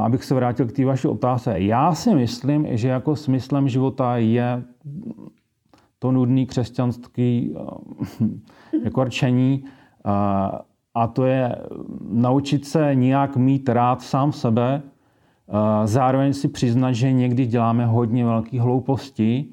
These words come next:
a to záměrně a vědomě, tomu se, eh,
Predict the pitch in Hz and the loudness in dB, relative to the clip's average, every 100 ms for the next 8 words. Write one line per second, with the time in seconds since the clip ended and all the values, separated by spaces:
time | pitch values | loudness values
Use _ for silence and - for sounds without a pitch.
0 | - _ _ _ _ _ _ _ _ _ | -18 _ _ _ _ _ _ _ _ _
1 | _ _ _ 143 151 151 147 135 135 123 | _ _ _ 0 2 2 4 4 4 2
2 | 139 143 143 113 113 110 110 117 117 117 | 2 2 2 4 2 2 2 0 0 0
3 | 127 123 - - 95 | -2 -2 -4 -8 -6